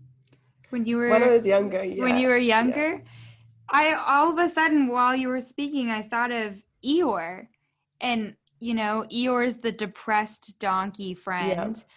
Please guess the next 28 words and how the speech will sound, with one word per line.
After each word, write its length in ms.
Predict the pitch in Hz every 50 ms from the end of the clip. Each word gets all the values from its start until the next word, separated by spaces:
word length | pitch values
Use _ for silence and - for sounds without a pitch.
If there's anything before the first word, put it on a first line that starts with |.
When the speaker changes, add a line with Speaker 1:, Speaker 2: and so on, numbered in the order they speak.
| _ _
Speaker 1:
but 120 | - 226 214
he's 260 | 233 254 247 233 -
still 240 | - 262 269 277 269
surrounded 800 | - - 247 220 196 208 202 208 226 254 254 214 220 214 190 180
by, 480 | 202 190 190 190 190 190 185 190 - -
you 140 | 202 214
know, 200 | 202 190 185 175 -
he 180 | 185 - 220 208
go, 200 | 196 214 214 208 208
we 140 | - 220 202
go 220 | 190 208 214 233
from 200 | 226 226 220 208
the 140 | 202 196 190
extreme 540 | 185 180 - - - - 214 214 208 208 202
of 100 | 196 190
Eeyore 480 | - - 196 214 214 202 190 185 180 180
to, 120 | - 196 185 - _ _ -
to 140 | - - 202
Tigger 720 | 180 - - - 262 277 233 233 196 180 175 170 170 180 - - - - _ _ _ _ -
and, 460 | 202 214 208 202 196 190 185 185 185 175 - _ _ -
you 100 | 220 214
know, 180 | 208 190 175 -
Speaker 2:
Mm. 80 | 202
Speaker 1:
Winnie 640 | 190 208 214 214 202 190 180 180 190 208 214 214 - _ _ _ _ _ _ _ _ _ _ _ - _
with 280 | - 190 202 196 185 185
a 60 | 175
honey 340 | 170 190 208 208 208 202 190
loving 480 | 175 180 175 165 180 170 165 165 156